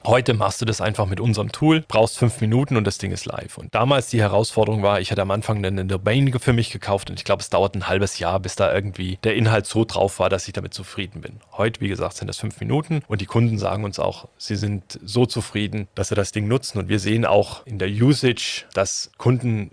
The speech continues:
den Webspace bei uns dann länger behalten. Ja, also es gab sonst welche, die einfach Webspace gekauft haben,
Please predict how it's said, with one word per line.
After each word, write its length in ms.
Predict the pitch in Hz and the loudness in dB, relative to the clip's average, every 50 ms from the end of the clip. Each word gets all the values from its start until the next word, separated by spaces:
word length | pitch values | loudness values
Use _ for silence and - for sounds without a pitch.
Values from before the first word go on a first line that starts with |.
| _ | _
den 180 | - 98 92 85 | -10 -8 -4 -2
Webspace 460 | 101 113 - - - - 104 98 - | -2 -2 -2 -4 -2 -2 -2 -2 0
bei 140 | - 95 85 | -2 -2 -2
uns 180 | 85 92 - - | -2 -4 -4 -2
dann 140 | - 92 | -2 -2
länger 240 | 90 87 95 101 92 | 0 0 0 0 0
behalten. 540 | 85 87 80 - - 85 85 - - - - | 0 -2 -2 -2 -4 -8 -8 -10 -14 -16 -12
Ja, 80 | - - | -10 -8
also 180 | - 101 101 98 | -8 -8 -6 -8
es 120 | - - | -6 -4
gab 180 | - 95 87 - | -4 -4 -2 -2
sonst 300 | - 104 95 - - - | -2 -2 -2 -2 -2 -2
welche, 220 | 104 101 - - | -2 -2 -2 -4
die 140 | 90 95 95 | -2 -2 -2
einfach 240 | 92 95 - 92 87 | -2 -2 -4 -4 -4
Webspace 400 | 98 95 - - - 90 - - | -4 -4 -4 -4 -6 -6 -6 -6
gekauft 440 | - - - 110 113 117 - | -10 -4 0 2 2 2 2
haben, 20 | - | 0